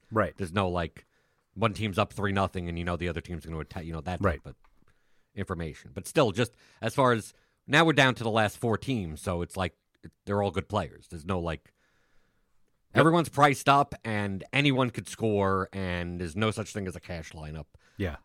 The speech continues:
Speaker 2: Uh, you're, well, you're fading someone that you, you, you, you're afraid of. Like, it doesn't matter.
Speaker 1: Yep.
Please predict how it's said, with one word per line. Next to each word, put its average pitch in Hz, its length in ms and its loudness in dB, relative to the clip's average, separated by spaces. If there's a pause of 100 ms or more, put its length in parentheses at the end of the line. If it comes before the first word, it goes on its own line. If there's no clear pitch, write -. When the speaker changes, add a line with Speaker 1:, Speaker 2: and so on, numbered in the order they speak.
Speaker 2:
Uh, 85 260 -2
you're, 101 160 -2
well, 113 260 0
you're 120 200 4
fading 151 320 2
someone 131 320 4
that 120 100 -2
you, 107 160 2 (140)
you, 98 240 -6
you, 101 280 -6 (800)
you're 92 300 -2
afraid 101 320 2
of. 78 200 -4 (140)
Like, 82 220 -10
it 78 80 -12
doesn't 85 240 -2
matter. 65 320 -14 (340)
Speaker 1:
Yep. - 140 0